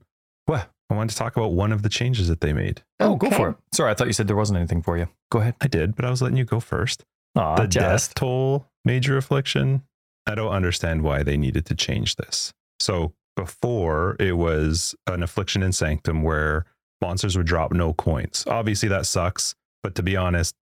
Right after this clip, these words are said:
Speaker 2: monsters aren't where you're getting your coins anyway. Like, it's from the chests at the end of the actual, um, chest rooms. Um,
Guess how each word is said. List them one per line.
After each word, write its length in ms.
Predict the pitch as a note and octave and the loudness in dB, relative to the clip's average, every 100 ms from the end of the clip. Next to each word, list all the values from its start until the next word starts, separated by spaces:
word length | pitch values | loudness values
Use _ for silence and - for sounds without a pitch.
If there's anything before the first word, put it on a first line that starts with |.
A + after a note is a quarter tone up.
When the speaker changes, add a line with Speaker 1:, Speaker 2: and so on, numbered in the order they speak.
| - | -4
Speaker 2:
monsters 400 | F2 F2 E2+ D#2 | -2 0 0 0
aren't 140 | C#2 | 0
where 100 | C#2+ | 0
you're 120 | D#2+ D#2+ | 0 0
getting 180 | D#2+ E2 | 0 0
your 100 | D#2+ | 0
coins 360 | - E2 D#2+ | -2 -2 0
anyway. 440 | D#2 D#2+ F2+ G2+ G2+ - | 0 0 2 0 -4 -6
Like, 140 | F2+ | -4
it's 260 | D2 - - | -2 -6 -10
from 240 | - E2+ D#2 | -8 -4 -2
the 300 | D2+ D2 E2 _ _ _ _ - | 0 0 -4 _ _ _ _ -4
chests 320 | A#2+ F#2+ - | -2 -2 -2
at 100 | F#2+ | -2
the 160 | F#2 D#2+ | -2 0
end 200 | E2 E2+ | 2 2
of 100 | D#2 | 2
the 120 | E2 | 2
actual, 640 | D2+ - F#2+ E2 D2 D2+ - _ _ _ _ | 0 0 0 0 0 -2 -6 _ _ _ _
um, 460 | F#2+ E2+ E2 C#2+ E2 _ _ | -6 -2 -2 -2 -4 _ _
chest 320 | - - - | -4 -4 -2
rooms. 360 | A2 B2 C#3 - _ _ _ _ - | -2 0 0 -4 _ _ _ _ -8
Um, 300 | G#2 G2 | -4 -4